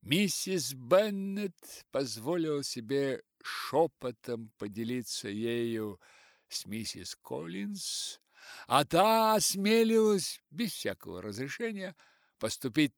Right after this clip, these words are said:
так же в отношении всех своих соседей и знакомых в Мэритоне.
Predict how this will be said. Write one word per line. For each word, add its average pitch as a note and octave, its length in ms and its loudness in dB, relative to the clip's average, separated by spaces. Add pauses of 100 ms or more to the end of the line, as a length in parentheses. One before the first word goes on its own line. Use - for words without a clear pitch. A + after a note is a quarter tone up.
так G3 320 4
же F#3+ 240 4
в F#3 80 2
отношении F3+ 600 0
всех E3+ 320 -2
своих D3+ 400 0
соседей F3 960 0
и C#3+ 240 -4
знакомых B2+ 1080 -6 (640)
в E2+ 120 -16
Мэритоне. F#2+ 960 -8